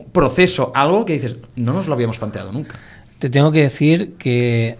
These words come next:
Speaker 2: hablar de los espacios de seguridad psicológica como, eh, espacios de ideas de mierda me parece fantástico.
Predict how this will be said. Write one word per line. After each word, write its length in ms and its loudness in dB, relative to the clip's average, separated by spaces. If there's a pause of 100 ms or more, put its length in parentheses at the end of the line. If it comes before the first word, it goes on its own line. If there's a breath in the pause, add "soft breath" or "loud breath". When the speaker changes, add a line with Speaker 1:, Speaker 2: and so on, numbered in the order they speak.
(140)
Speaker 2:
hablar 380 2
de 80 2
los 80 0
espacios 380 0
de 60 -2
seguridad 300 0
psicológica 720 -2
como, 560 0
eh, 600 -2
espacios 680 0
de 100 0
ideas 280 2
de 80 0
mierda 240 4
me 80 6
parece 180 0
fantástico. 540 2